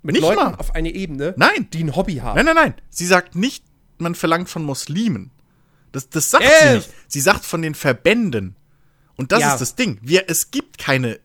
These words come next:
Speaker 2: Gamer-Verbände in dem Sinne.
Speaker 1: Nee.
Speaker 2: Es gibt keinen,
Speaker 1: Es gibt, es gibt
Speaker 2: es gibt
Speaker 1: Branchenverbände,
Speaker 2: Genau.
Speaker 1: aber keine,
Speaker 2: So.
Speaker 1: keine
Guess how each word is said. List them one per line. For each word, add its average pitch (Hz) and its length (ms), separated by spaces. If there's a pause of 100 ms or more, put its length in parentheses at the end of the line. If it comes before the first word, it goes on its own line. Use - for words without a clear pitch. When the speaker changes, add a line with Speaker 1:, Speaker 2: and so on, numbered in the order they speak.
(140)
Speaker 2:
Gamer-Verbände 110 1160 (640)
in 113 100
dem 117 160
Sinne. 117 200
Speaker 1:
Nee. 165 60
Speaker 2:
Es 131 40
gibt 220 180
keinen, 196 280
Speaker 1:
Es 233 60
gibt, - 240
es - 120
gibt 156 120
Speaker 2:
es - 80
gibt 220 160
Speaker 1:
Branchenverbände, 254 840
Speaker 2:
Genau. 127 340
Speaker 1:
aber 175 320 (240)
keine, 208 400
Speaker 2:
So. 208 60 (160)
Speaker 1:
keine 185 360